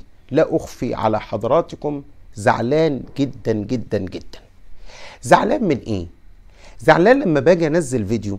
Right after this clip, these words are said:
والاقي الناس تقول لك: "بطل رغي،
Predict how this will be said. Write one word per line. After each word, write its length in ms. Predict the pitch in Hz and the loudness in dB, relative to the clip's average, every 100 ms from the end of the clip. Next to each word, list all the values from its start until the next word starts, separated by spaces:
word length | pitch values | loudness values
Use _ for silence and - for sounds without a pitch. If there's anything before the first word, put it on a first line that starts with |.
| - - - - - - - - - - - | -10 -20 -20 -20 -20 -20 -20 -20 -20 -16 6
والاقي 360 | 123 180 226 143 | 8 10 6 4
الناس 680 | 147 165 156 - - - - - - | 2 2 0 -6 -10 -12 -18 -12 -2
تقول 340 | 131 196 185 | 2 4 4
لك: 140 | 165 - - - - | 2 -2 -20 -14 4
"بطل 320 | 226 226 147 | 4 4 0
رغي، 140 | 117 | 0